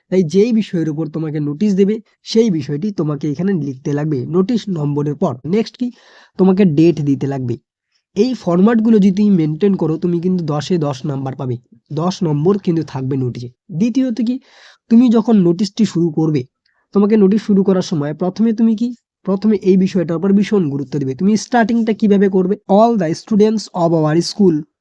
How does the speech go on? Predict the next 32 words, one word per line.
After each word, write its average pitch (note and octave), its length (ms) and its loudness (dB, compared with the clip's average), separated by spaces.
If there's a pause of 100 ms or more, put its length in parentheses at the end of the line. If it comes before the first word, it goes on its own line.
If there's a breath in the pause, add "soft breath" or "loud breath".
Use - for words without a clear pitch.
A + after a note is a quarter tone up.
(140)
বা F3+ 160 2
হচ্ছে B3 280 0
যদি G3+ 200 6
তোমাকে G3 340 2
স্কুল A#3 300 2
না G#3+ 100 6
দিয়ে G3+ 160 4
ক্লাব F3+ 320 0
দিয়ে F#3+ 160 4
দেয় F#3+ 100 4
তুমি F#3+ 180 0
কি G3 140 -4
করবে? G3+ 260 0 (480)
"All A#3 300 2
the G3+ 80 2 (100)
members G3 340 2
of F#3+ 380 -4
our D#3+ 220 -2
club D#3 280 0 (380)
are F3+ 160 2 (100)
hereby G#3+ 480 4
notify F#3+ 380 0
that D#3+ 240 0 (720)
our G#3 360 4
school" B3 360 -4 (120)
বা E3 180 0
হচ্ছে F3 240 0
our D3+ 300 -2
club, D#3 200 -2 (180)
যেটা A#3 360 2
তোমাকে F3 360 0
দেবে F#3 300 2